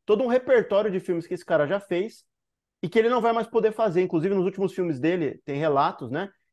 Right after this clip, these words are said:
Inclusive, é dose isso, mas a gente via os filmes e eu não sentia o mesmo cidadão fazendo os filmes, e a qualidade dos filmes tinha caído. Um dos motivos dele devia ser esse, né? Nos últimos filmes dele que já tavam numa escala já, né? Não, não era um filme top de linha de Hollywood, né?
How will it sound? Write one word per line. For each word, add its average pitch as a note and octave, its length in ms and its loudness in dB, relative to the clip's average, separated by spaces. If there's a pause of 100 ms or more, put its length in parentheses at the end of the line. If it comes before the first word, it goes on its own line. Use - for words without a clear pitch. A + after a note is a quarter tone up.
Inclusive, F3+ 640 0
é D3+ 140 0
dose D#3+ 460 2
isso, F#3+ 160 -6
mas C#3 140 -4
a - 20 -4
gente D3+ 160 -6
via C#3 180 -2
os C#3 80 -2
filmes D3 280 -6
e C#3+ 40 -2
eu E3+ 120 4
não F3+ 100 -2
sentia F3+ 560 -4 (240)
o G#3 100 6
mesmo F#3+ 380 2
cidadão D3 400 0
fazendo C3 240 -6
os C#3+ 80 -10
filmes, F3 380 -6 (300)
e - 20 4
a D#3 60 2
qualidade E3+ 380 2
dos E3+ 100 -10
filmes F3+ 160 -6
tinha F3+ 100 -6
caído. F3 400 0 (220)
Um G#3+ 100 -2
dos F#3 80 -2
motivos F#3 280 -4
dele E3+ 160 -2
devia E3 160 -2
ser E3+ 180 -4
esse, C3+ 260 -6
né? C3+ 200 -10 (200)
Nos B2+ 120 -6
últimos C3+ 260 -8
filmes C#3+ 220 -6
dele D3 180 -2
que C#3+ 80 -12
já D#3+ 100 2
tavam E3 480 0 (320)
numa D#3 160 0
escala D#3 400 2
já, C#3+ 220 0
né? D#3 140 -4
Não, D3 180 -4
não D3 140 -2
era D#3 120 2
um D3+ 40 -2
filme D#3 280 -2
top D3+ 300 -2
de C#3+ 100 -6
linha C#3 400 -4
de A#2+ 80 -8
Hollywood, B2+ 460 -2
né? D3+ 160 -6